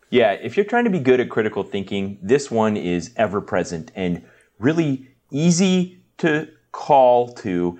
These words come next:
and really difficult to prove against. I think there's a maxim out there, I forget the name of it, that basically the amount of effort to say something stupid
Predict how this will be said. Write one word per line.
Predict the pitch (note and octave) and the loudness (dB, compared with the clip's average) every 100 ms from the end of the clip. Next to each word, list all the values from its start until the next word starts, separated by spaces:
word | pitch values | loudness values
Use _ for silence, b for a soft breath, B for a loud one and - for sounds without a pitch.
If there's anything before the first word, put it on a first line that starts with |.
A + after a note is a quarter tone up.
| B D#2+ | B -4
and | F#2 | 0
really | G#2+ G#2 | 2 0
difficult | F2+ D#2 C3+ C3+ A#2 A2+ G#2+ - | -2 0 0 0 -2 0 0 -2
to | |
prove | E2 - G2 F2+ | -8 -4 -2 -2
against. | D#2+ D#2 - - - - | -2 -6 -8 -14 -14 -8
I | F#2 | -4
think | D3 B2+ | -2 0
there's | B2 A2 | 0 0
a | |
maxim | G2 G#2 A2 - F2 | 0 0 -2 -4 -2
out | E2+ | -2
there, | D#2+ E2+ | -2 -4
I | |
forget | - F2+ - | -4 -6 -2
the | |
name | F2+ F#2 F2 | -2 0 -2
of | D#2+ | -4
it, | |
that | D#2 C#2 | -6 -4
basically | F2 F2 F2 D#2+ E2+ D#2+ | -4 -4 -6 -6 -4 -4
the | E2+ | -2
amount | F2+ G#2 | 0 0
of | F2+ - | -2 0
effort | A#2 - F2 - | 0 0 -6 -8
to | F#2 | -8
say | G#2+ F#2+ | -6 -4
something | G2+ F#2 F2 D#2+ | -6 -6 -6 -8
stupid | - G#2+ F#2+ F#2+ E2+ E2 | -4 -4 -2 0 0 -2